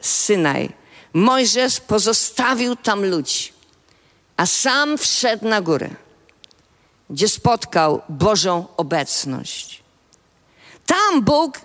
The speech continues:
dał mu słowa skierowane do całego narodu Izraela.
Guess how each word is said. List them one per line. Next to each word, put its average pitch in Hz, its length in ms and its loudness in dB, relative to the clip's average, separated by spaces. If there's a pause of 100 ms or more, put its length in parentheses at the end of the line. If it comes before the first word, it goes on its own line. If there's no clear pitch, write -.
dał 262 300 2
mu 269 180 0
słowa 196 720 2 (440)
skierowane 277 880 0
do 247 160 -2
całego 285 760 0
narodu 220 800 2 (380)
Izraela. 170 760 0